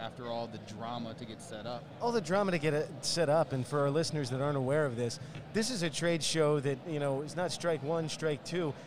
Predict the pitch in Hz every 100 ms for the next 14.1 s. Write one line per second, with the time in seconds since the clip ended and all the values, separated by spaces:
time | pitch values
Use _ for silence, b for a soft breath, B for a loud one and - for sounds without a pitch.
0 | B - 220 - - 240 - 220 226 175
1 | - 190 208 - - 143 196 175 113 -
2 | 139 127 117 147 131 143 160 147 113 110
3 | - 117 110 - 123 107 127 107 104 104
4 | 107 - - 151 135 139 127 - 262 160
5 | 127 156 277 262 180 147 131 160 170 147
6 | - 156 131 131 156 143 131 127 123 135
7 | 151 143 127 147 135 139 143 127 147 135
8 | - 185 165 B B B 175 170 - 208
9 | 190 156 185 175 160 - 196 170 165 165
10 | 135 - 151 147 139 - 214 196 143 B
11 | B - 175 - 170 196 180 165 151 135
12 | 127 - 120 110 120 - 107 165 170 -
13 | - 226 208 180 202 135 131 135 127 143